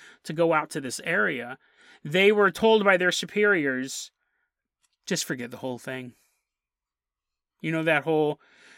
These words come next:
<laughs> mind-reading alien witch who could wipe out all life in a hundred square miles, just forget that that ever happened.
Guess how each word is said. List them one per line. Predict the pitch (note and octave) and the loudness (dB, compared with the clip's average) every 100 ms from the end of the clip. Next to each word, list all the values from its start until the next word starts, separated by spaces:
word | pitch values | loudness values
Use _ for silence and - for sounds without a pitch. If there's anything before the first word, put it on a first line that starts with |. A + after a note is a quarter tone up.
| _ | _
<laughs> | - - | -6 4
mind-reading | D4 E4 D#4+ E4 E4+ D#4+ | 10 10 10 10 10 10
alien | C4+ C#4 C#4 C4+ B3+ | 8 8 6 6 6
witch | A3+ B3+ - - - _ _ _ _ _ | 8 6 4 -8 -10 _ _ _ _ _
who | G#3+ | 0
could | A3+ F#3+ | 4 4
wipe | D#3+ G#3+ G#3+ | 8 8 8
out | G#3 E3+ | 4 6
all | F#3+ F#3 | 2 4
life | F3+ F#3+ | 4 4
in | F3 | 0
a | |
hundred | D#3+ F3+ - | -2 -4 -4
square | G3 F3+ | 0 2
miles, | F3 F3 G3 | 2 2 0
just | - | -6
forget | E3 C#3 C#3 | -6 -6 -4
that | C3 | -4
that | B2+ B2 | -4 -6
ever | A#2 | -6
happened. | A#2+ A#2 B2+ B2+ | -8 -10 -12 -18